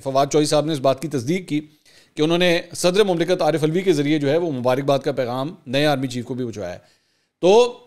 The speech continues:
आप लोगों ने basically एक ऐसी फैक्ट्रियां, और ये बाजवा साहब को क्रेडिट जाएगा,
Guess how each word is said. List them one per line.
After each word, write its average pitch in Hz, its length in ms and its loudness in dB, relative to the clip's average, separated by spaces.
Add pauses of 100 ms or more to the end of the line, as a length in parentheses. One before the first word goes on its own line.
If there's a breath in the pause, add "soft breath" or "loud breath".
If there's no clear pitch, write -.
(140)
आप 202 260 2
लोगों 220 220 2
ने 233 140 0
basically 185 560 0
एक 202 220 0
ऐसी 190 280 0
फैक्ट्रियां, 185 540 0
और 190 160 4
ये 240 80 4
बाजवा 208 320 4
साहब 254 180 2
को 233 80 0
क्रेडिट 160 240 2
जाएगा, 107 380 -2